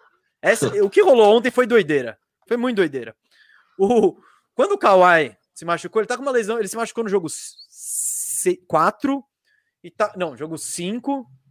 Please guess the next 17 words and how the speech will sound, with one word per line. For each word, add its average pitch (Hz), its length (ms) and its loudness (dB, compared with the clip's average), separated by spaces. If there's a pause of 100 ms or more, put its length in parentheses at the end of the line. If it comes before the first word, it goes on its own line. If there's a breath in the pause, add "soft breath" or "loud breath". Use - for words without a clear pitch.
(120)
não, 139 100 -6
jogo 156 160 -4
quatro 156 280 2
ele 135 60 -4
se - 60 -6
machucou 180 420 4
e 214 60 -4
ficou - 160 -6
fora 233 220 0
do 220 60 -4
jogo 220 160 -4
cinco, 175 420 -8
com - 80 -18
uma 165 80 -4
lesão 175 360 -2 (520)
no 190 140 -2
menisco. 226 600 0